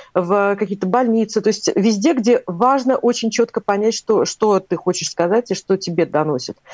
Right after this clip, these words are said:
А, ну и много вот таких вот, э, приятных бонусов было, и сейчас, э, м, пришло, м, новое правительство, которое, оно не отменяет их, но оно так как бы, э, говорит:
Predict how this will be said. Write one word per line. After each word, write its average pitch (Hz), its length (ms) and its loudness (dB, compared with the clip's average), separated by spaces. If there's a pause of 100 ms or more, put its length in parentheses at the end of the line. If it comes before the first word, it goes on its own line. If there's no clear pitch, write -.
(240)
А, 180 320 2
ну 269 120 4
и - 160 0
много 262 300 4
вот 220 180 -2
таких 220 340 -2
вот, 196 240 0
э, 185 320 2
приятных 202 420 0
бонусов 202 480 2
было, 302 340 4 (340)
и 208 180 2
сейчас, 262 560 0
э, 233 40 4
м, 170 500 0
пришло, 220 500 2
м, 185 340 0 (600)
новое 202 340 2
правительство, 208 500 -2
которое, 226 520 2 (280)
оно 233 220 2
не 254 200 4
отменяет 247 760 2
их, 160 160 -8
но 185 120 2
оно 240 140 2
так 262 200 -2
как 226 160 -4
бы, 208 120 2
э, 196 320 0 (460)
говорит: 214 460 0